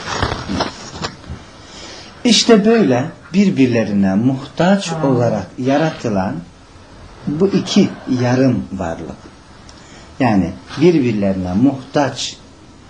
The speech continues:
Speaker 1: olarak yaratılan bu iki yarım varlık, burada erkeğin de tarifi yarımdır, kadının da tarifi yarımdır.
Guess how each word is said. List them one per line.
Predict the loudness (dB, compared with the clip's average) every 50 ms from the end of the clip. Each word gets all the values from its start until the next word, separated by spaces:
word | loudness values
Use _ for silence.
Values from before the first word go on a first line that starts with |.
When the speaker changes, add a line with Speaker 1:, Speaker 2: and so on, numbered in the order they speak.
| -20 -20 -20 -20 -20 -20 -6 -2
Speaker 1:
olarak | 2 4 4 4 4 2 -2 -4 -4 -2
yaratılan | 0 0 2 2 0 -2 -2 -4 -2 -2 0 -2 -2 -2
bu | 0 0 2 4
iki | 2 2 0 -2 -4 -4 -4 -4 -2
yarım | 0 0 2 2 2 2 2 2 2 2 0
varlık, | -2 -4 -6 -6 -8 -8 -8 -8 -10 -16 -20 -20 -20 -20 -20 -20 -20 -20 -20 -20 -20 -20 -20 -20 -20 -20 -8 -2
burada | 2 4 4 4 2 0 -2 -2 -2 -4 -6 -10 -18 -20 -20 -20 -20 -20 -20 -12 -4 -2
erkeğin | 0 0 0 0 2 2 4 4 4 4 2
de | 0 -2 -4
tarifi | -6 -6 -4 -4 -2 -2 -4 -4 -4 -2
yarımdır, | 0 2 2 2 4 4 4 4 2 0 -2 -4 -6 -12 -20 -20 -20 -20 -20 -20 -20 -20 -20 -20 -20 -20 -8 -2
kadının | 0 0 2 2 2 4 2 2
da | 0 -4 -8
tarifi | -6 -4 -4 -4 -4 -6 -8 -10 -8
yarımdır. | -8 -6 -6 -6 -8 -8 -10 -10 -12 -14 -16